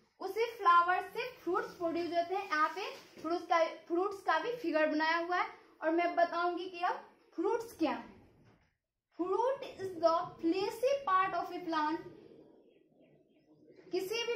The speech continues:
प्लांट का जूसी and फ्लेशी पार्ट जो होता है, उसको हम लोग फ्रूट्स बोलते हैं। It grows from flowers and has seeds inside it।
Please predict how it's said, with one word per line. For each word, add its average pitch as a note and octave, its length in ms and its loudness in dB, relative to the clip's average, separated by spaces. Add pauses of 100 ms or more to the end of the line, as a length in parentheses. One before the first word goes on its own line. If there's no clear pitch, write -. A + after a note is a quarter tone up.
(100)
प्लांट G4 420 2
का F#4+ 140 2 (160)
जूसी G#4+ 460 0 (100)
and G#4 160 -2 (100)
फ्लेशी G#4 540 0
पार्ट F#4 340 2
जो F#4+ 60 -4
होता F4+ 260 -2
है, F#4 200 -2
उसको - 300 -8
हम F4 220 4
लोग - 600 -6
फ्रूट्स G4 420 2
बोलते B3+ 380 2
हैं। - 100 -18 (800)
It G#4 300 -6
grows A#4 400 4
from G#4 320 -2
flowers F#4+ 500 4 (180)
and F4 200 2
has F4+ 360 0
seeds G4 280 0 (220)
inside E4+ 680 2
it। - 160 -8